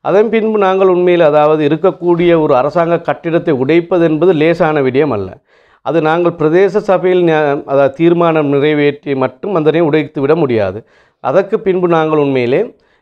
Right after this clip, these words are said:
இந்த எமது தீர்மானத்தை மத்திய மாகாண சபையின், அஹ், முதலமைச்சருக்கு நாங்கள் அனுப்பினோம். அனுப்பிய பொழுது அவர் உண்மையிலே எங்களுக்கு எழுத்து முகல்-, எழுத்து மூலமாக அறிவித்திருந்தார். அதாவது இந்த கட்டிடத்தை நிர்மாணிக்கக்கூடிய,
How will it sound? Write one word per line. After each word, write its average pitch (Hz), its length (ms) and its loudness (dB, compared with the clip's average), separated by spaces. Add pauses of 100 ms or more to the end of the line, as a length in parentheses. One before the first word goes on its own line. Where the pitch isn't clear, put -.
இந்த 151 560 2
எமது 151 300 2
தீர்மானத்தை 165 920 0 (200)
மத்திய 156 420 -4
மாகாண 143 480 0
சபையின், 139 580 -2 (400)
அஹ், 117 220 -8
முதலமைச்சருக்கு 143 720 0
நாங்கள் 120 320 0 (200)
அனுப்பினோம். 110 500 -6 (340)
அனுப்பிய 165 380 0
பொழுது 143 360 2
அவர் 147 220 2
உண்மையிலே 147 640 -2
எங்களுக்கு 139 460 -2
எழுத்து 170 280 0
முகல்-, 143 400 0
எழுத்து 156 300 0
மூலமாக 139 440 0
அறிவித்திருந்தார். 113 680 -2 (500)
அதாவது 135 400 0
இந்த 135 240 -2
கட்டிடத்தை 160 640 -4
நிர்மாணிக்கக்கூடிய, 151 1040 -2